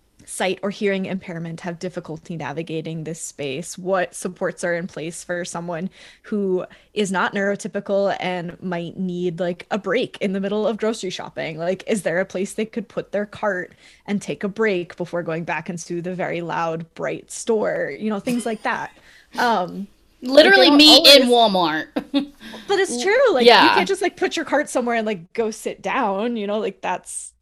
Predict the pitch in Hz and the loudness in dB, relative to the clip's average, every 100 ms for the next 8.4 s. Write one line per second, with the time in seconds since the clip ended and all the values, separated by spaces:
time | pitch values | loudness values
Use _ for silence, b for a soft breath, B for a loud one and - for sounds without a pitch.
0 | _ 202 - - - 220 214 415 - 175 | _ -16 -10 -10 -6 -4 -2 -2 -6 -4
1 | 170 123 170 220 - 294 - - _ _ | 0 0 0 -4 -4 -6 -6 -20 _ _
2 | _ _ _ _ B B - 285 294 359 | _ _ _ _ B B 6 6 8 6
3 | 294 320 285 262 247 285 262 240 240 226 | 6 4 6 6 10 10 10 6 6 6
4 | 214 202 139 214 214 214 - - 254 233 | 6 4 4 6 6 2 0 0 4 4
5 | 233 214 202 - 269 226 220 208 190 233 | 4 4 2 2 0 2 2 2 2 2
6 | 233 233 220 208 196 202 190 196 180 175 | -2 -2 -2 -2 0 2 2 2 0 -2
7 | 180 175 170 160 165 165 175 196 180 160 | -2 -4 -4 -4 -4 -6 -6 -6 -2 -2
8 | 151 123 120 180 | -2 -2 -4 -6